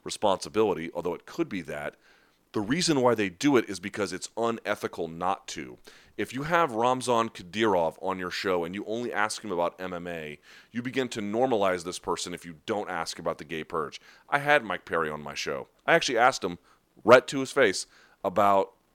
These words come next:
using the N-word. Do you know what he said? He said to me, uh, I said, "If" I said, "Let's, let's ass-," I said, "If two percent is a tenuous connection to being black, but let's assume for a second you actually thought you were black, like, truly, legitimately thought you were black.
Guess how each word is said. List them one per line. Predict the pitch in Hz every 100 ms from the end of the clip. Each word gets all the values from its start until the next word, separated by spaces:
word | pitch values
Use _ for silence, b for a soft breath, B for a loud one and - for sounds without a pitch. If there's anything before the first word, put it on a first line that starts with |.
| _ _
using | 101 110 101
the | 92
N-word. | 98 85 67 - _ _
Do |
you | 107
know |
what | 131
he | 127
said? | 135 127 151 165 b b b b b _
He | -
said | 110 151 139
to | 120
me, | 113 107 101 _
uh, | 95 -
I |
said, | 104 143 113
"If" | 120 - _
I | 117
said, | 131 110
"Let's, | 147 -
let's | 202 202
ass-," | 190 -
I | 127
said, | 131 113
"If | 127 - -
two | 196
percent | 185 - 147
is | 104
a | 98
tenuous | - 123 117 101 -
connection | - 90 87 80
to | 80
being | 78 76
black, | 71 64 - _ b b b b
but | 107
let's | -
assume | 165 - 156
for | 127
a |
second | - 117 110
you | 104
actually | 104 90
thought | - 101 85
you | 87
were | 82
black, | 76 67 65 78
like, | 76 62
truly, | - 170 165 156 151 - B B
legitimately | 107 104 117 104 95 92 87 _ _
thought | - - 98
you | 98
were | 95
black. | 80 64 62 -